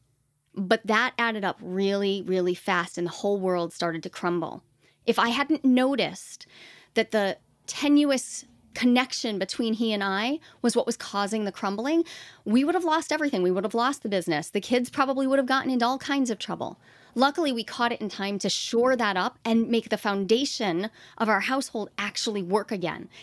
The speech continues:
And that didn't mean that I gave up on my big dreams. In fact, I went on to very quickly take on two graduate degrees and writing and a whole bunch of other projects. But I did that having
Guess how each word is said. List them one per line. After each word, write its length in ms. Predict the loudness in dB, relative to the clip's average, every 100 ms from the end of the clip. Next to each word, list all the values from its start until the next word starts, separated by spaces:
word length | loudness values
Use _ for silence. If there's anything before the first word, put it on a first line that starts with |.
| 2
And 120 | 4
that 120 | 4
didn't 280 | 4 2 2
mean 260 | 2 2 2
that 100 | 0
I 100 | 0
gave 320 | 2 2 2
up 160 | 0 0
on 120 | 0
my 120 | 0
big 220 | 0 -2
dreams. 400 | -2 -2 -2 -4
In 120 | 0
fact, 360 | 2 2 0 -6 -18 0
I 100 | 2
went 220 | 4 2 2
on 180 | 0
to 160 | 0 0
very 280 | 2 2 2
quickly 680 | 2 0 2 0 0 -2 0
take 240 | 0 0
on 220 | -2 -2
two 280 | 0 2 2
graduate 440 | 2 2 2 0 -2
degrees 480 | -4 -2 0 0 -2 -12 -6 -2
and 360 | 0 0 0
writing 520 | 2 2 2 0 -2 -4
and 260 | -2 -2 -2
a 40 | 0
whole 200 | 2 2
bunch 180 | 2
of 80 | 0
other 180 | -2 -4
projects. 680 | -6 -8 -10 -16 -20 -20 -20 _ _ _ -6
But 240 | 0 2
I 80 | 2
did 320 | 4 4 2
that 280 | 2 -2 -2 -6 _ _ -8
having 460 | -2 0 0 -2